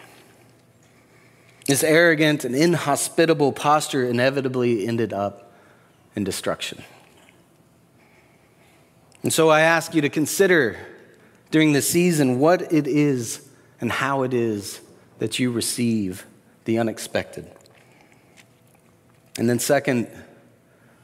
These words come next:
consider this. Is anything,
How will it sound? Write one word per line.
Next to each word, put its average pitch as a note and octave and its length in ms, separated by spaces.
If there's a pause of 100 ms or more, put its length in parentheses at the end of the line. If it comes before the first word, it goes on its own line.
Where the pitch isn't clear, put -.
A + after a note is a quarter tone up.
consider B2+ 380
this. G#2 420 (1900)
Is C3 220
anything, G#2+ 760